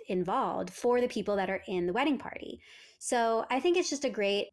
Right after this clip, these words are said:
place for you and your partner to kind of sit and discuss, why do we really want a bridal party to begin with? Like, what is that significance to us? A lot of people also tend to figure this out based on venue for their ceremony.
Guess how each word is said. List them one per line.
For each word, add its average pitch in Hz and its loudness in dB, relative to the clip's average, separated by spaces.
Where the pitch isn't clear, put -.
place 202 -2
for 233 -4
you 247 2
and 285 4
your 269 0
partner 185 0
to 185 -4
kind 196 -2
of 175 -2
sit 214 0
and 190 -2
discuss, 180 -4
why 349 0
do 294 0
we 302 2
really 320 2
want 285 -2
a 254 -2
bridal 240 2
party 262 0
to 269 -2
begin 277 2
with? - -4
Like, 202 -4
what 254 2
is 311 0
that 262 0
significance 190 -6
to - -8
us? - -8
A 214 0
lot 214 2
of 262 0
people 302 2
also 220 2
tend 196 -2
to 302 -2
figure 294 0
this 285 0
out 277 -2
based 202 -2
on 190 0
venue 180 0
for 214 -2
their 175 0
ceremony. 214 -4